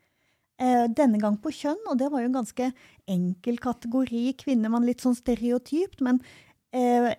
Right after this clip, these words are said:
ikke sant? Man vet også at algoritmer kan, eh, diskriminere på funksjonsevne, mye vanskeligere å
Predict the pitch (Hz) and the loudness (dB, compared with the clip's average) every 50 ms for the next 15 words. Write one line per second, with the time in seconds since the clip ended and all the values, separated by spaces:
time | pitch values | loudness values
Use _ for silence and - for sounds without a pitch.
0 | _ 226 - 269 240 269 285 285 262 254 254 240 214 240 277 320 - - - 220 | _ -6 -6 -4 0 2 4 4 6 6 6 4 4 2 0 -2 -4 -6 -8 -8
1 | - - 269 262 - - 262 240 269 277 269 269 285 226 - - 233 214 208 220 | -4 -4 -6 -4 -2 -2 -2 0 0 -2 0 0 -2 -4 -4 -4 -2 -2 0 0
2 | 233 233 - _ - - 226 220 220 226 226 226 220 - - - 220 220 214 214 | -2 -2 -4 _ -4 -2 0 2 2 2 2 0 0 -4 -4 -2 0 0 2 2
3 | 208 208 196 226 208 - - 220 220 226 208 185 175 185 170 - - 180 - - | 0 0 0 -4 -6 -4 -2 0 0 0 0 0 -2 -6 -8 -8 -12 -14 -6 -4
4 | 196 196 - - - - 196 196 208 214 - - - 226 214 214 226 240 339 453 | -4 -4 -4 -6 -6 -2 0 2 2 0 0 -2 -2 -2 0 2 2 2 2 0
5 | - - _ _ 226 247 233 233 247 285 277 226 - - - 190 185 226 220 151 | -4 -12 _ _ 2 4 4 4 6 4 4 2 2 -2 -6 -4 -2 -2 -2 -2